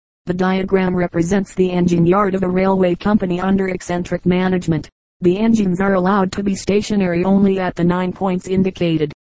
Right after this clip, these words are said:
one of which is at present vacant. It is required to move the engines, one at a time, from point to point, in seventeen moves, so that their numbers shall be in numerical order round the circle, with the central point left vacant.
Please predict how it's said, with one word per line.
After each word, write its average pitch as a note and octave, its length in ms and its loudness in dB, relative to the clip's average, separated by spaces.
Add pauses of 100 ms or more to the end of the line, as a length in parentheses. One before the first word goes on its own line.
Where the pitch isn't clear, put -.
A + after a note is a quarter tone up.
(100)
one G3+ 240 0
of G3+ 120 -2
which F#3 220 -4
is F3 140 2
at F3 180 -4
present F#3 380 -2
vacant. F#3 340 -4 (320)
It F3+ 140 0
is F3+ 140 -2
required F#3 500 0
to F#3+ 160 -8
move F#3 280 4
the F#3 140 2
engines, F#3 480 0 (300)
one G3 260 0
at G3+ 160 -4
a F3+ 60 -4
time, F#3 480 0 (320)
from F3 240 -4
point F#3+ 320 -2
to F#3+ 100 -4
point, F#3+ 440 -2 (320)
in F3+ 120 0
seventeen F3+ 540 -2
moves, F#3 440 2 (300)
so G3+ 220 0
that G#3+ 240 -4
their F3+ 160 2
numbers F#3+ 400 4
shall G3 260 2
be F3+ 180 2
in F3 120 0
numerical F3+ 540 0
order E3+ 320 0
round F#3 320 2
the F#3 80 2
circle, F3+ 420 -2 (320)
with F3+ 160 2
the F3 100 0
central F#3 460 -4
point G3 320 -4
left G3 280 -2
vacant. F#3 360 -4